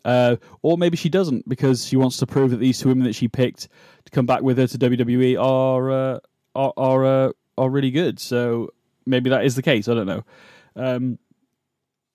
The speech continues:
so yeah, they, uh, so they've, so yeah, so on Monday we've got, uh, Rodriguez and Aaliyah versus Io Sky and Dakota Kai for the W W E, uh, Women's Tag Team Championships. I, again, I would like to see the return of Sasha and Naomi, whether that happens. I mean,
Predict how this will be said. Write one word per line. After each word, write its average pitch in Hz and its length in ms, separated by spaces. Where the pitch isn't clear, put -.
so - 120
yeah, 139 160
they, 135 260
uh, 143 120
so 151 140
they've, 160 240
so 143 180
yeah, 143 180
so 135 200
on 139 80
Monday 160 280
we've 135 200
got, - 340
uh, 135 120
Rodriguez 143 540
and 127 80
Aaliyah 127 360
versus 123 400
Io 127 200
Sky 113 460
and 113 200
Dakota 117 320
Kai 120 280
for 117 120
the 117 80
W 127 220
W 123 180
E, 120 220
uh, 113 300
Women's 123 440
Tag 127 240
Team 117 200
Championships. 131 560
I, 123 140
again, 123 280
I 123 80
would 123 180
like 123 240
to 117 100
see 123 320
the 120 80
return 117 440
of 110 280
Sasha 131 400
and 123 100
Naomi, 123 400
whether 127 240
that 117 120
happens. 143 640
I 123 60
mean, 123 260